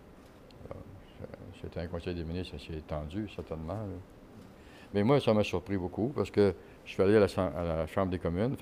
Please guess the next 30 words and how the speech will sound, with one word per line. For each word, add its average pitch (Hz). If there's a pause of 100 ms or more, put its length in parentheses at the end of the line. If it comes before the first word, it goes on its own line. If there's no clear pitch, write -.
(100)
<laughs> -
la 113
période 104
de 98
questions, 110 (600)
je -
suis 95
levé, 90 (300)
tu 87
sais, 90
j'étais 87
pas 104
faro, 104
là. 120 (920)
Tu 101
sais, 110 (480)
mais 117
Jean 110
Chrétien 104
était, 90
était 87
très, 92
était 82
intelligent, 90
puis 87 (200)
responsable, 98
il 87
a 80
pas 95
triomphé. 82